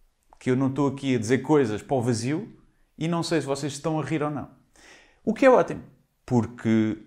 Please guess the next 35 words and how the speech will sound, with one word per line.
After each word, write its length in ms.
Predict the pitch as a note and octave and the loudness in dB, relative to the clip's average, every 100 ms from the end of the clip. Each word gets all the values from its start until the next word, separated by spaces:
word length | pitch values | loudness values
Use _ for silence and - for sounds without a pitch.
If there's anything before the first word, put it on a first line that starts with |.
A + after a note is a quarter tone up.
| _ | _
se 200 | - - | -14 -6
não 160 | F#2 - | -6 -4
se 120 | D3 | -4
rirem, 440 | D#3 G3+ A#3 - - _ _ _ _ _ _ _ _ _ _ | -2 -2 -4 -10 -18 _ _ _ _ _ _ _ _ _ _
eu 80 | G#3+ | -4
vou 120 | G#3+ | -4
partir 280 | G#3 G#3 G#3+ | -4 -2 -2
do 80 | G#3+ | -4
princípio 400 | G#3+ G3+ F#3+ G3+ | -4 -6 -6 -8
que 60 | G3+ | -10
sim. 280 | D#3+ D3+ - | -12 -12 -16
Portanto, 280 | - B3+ | -14 -8
não, 260 | B3 A#3+ - | -6 -6 -4
não 80 | A#3+ | -2
é 80 | A#3 | 2
mau. 260 | F3+ E3 - - - | 0 -2 -10 -20 -12
O 160 | - G3+ | -6 2
mal 180 | A3+ A3+ | 6 6
destes 220 | A3+ A3 | 4 2
eventos 320 | G#3+ A3 G#3+ | 0 0 -2
assim 200 | A3 F3+ | -4 -2
é 40 | |
para 140 | C3+ B2+ | 0 -2
que 60 | |
vocês 240 | C#3+ C3+ E3 | -4 -6 -6
perdem 360 | - F3 E3+ | -4 -4 -4
o 60 | F3+ | -4
networking, 580 | F3+ F3+ F3 D#3+ C3 C#3 | -6 -6 -4 -4 -6 -10
não 140 | G#2+ | -10
é? 20 | |
Perdem 280 | G2 A2+ A2 | -10 -10 -8
o 40 | B2+ | -6
networking, 440 | C3 - B2 F#3 | -6 -6 -8 -8
que 140 | - | -10
é, 140 | E3+ | -14